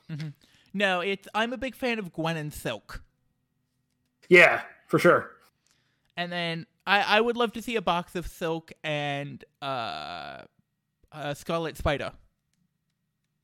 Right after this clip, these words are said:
Speaker 2: Yeah, I think that makes a lot of sense.
Speaker 1: 'Cause Scarlet Spider can be a, a Midnight Suns as well.
Speaker 2: Oh, I didn't know he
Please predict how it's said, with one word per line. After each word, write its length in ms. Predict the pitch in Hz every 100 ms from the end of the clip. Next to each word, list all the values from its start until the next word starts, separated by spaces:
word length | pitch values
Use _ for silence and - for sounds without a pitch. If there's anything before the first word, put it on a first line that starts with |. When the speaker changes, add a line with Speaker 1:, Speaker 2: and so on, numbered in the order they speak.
| _ -
Speaker 2:
Yeah, 320 | 170 135 135
I 60 | 160
think 160 | 165
that 140 | 156 139
makes 140 | 139
a 40 | 127
lot 160 | 123
of 80 | 139
sense. 520 | 143 127 143 - - _ _ -
Speaker 1:
'Cause 160 | 226 -
Scarlet 440 | 226 302 392 -
Spider 280 | - 214 240
can 180 | 277 214
be 380 | 226 247 240 -
a, 240 | 196 214 233
a 40 |
Midnight 340 | 233 233 269
Suns 340 | - 359 381 -
as 140 | 165
well. 380 | - 302 147 - _ _ _ _ _ _ _ _ _ _ _ _ _ _ _ _ -
Speaker 2:
Oh, 200 | 226 240
I 100 | 202
didn't 240 | 240 160 127
know 240 | 127 123
he 460 | 123 127 123 123